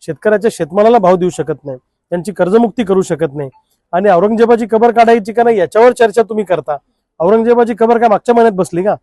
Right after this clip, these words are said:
छत्रपती शिवाजी महाराजांनी त्या काळामध्ये शेकडो वर्ष झाली. आज मुख्य प्रश्नापासून लक्ष डायव्हर्ट करण्याचा प्रयत्न सरकार करत आहे आणि आमच्या शेतकऱ्यांच्या पोरांचा संयम तुटाची वाट सरकारने पाहू नये, अन्यथा जर आम्ही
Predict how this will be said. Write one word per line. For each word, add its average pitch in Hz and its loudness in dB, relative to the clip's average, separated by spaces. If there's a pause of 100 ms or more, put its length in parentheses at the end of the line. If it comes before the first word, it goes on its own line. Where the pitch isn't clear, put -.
(560)
छत्रपती 202 -4
शिवाजी 208 0
महाराजांनी 226 2
त्या 220 2
काळामध्ये 233 0 (100)
शेकडो 247 -4
वर्ष 254 0
झाली. 165 -2 (540)
आज 240 2 (360)
मुख्य 220 0
प्रश्नापासून 226 0
लक्ष 220 -2
डायव्हर्ट 202 2
करण्याचा 208 -2
प्रयत्न 190 -6
सरकार 175 -4
करत 160 -6
आहे 180 0 (500)
आणि 180 0
आमच्या 190 0
शेतकऱ्यांच्या 185 -2
पोरांचा 175 -4
संयम 196 -2
तुटाची 180 -6
वाट 185 0
सरकारने 180 -6
पाहू 208 0
नये, 165 2 (460)
अन्यथा 220 2
जर 214 0
आम्ही 208 -2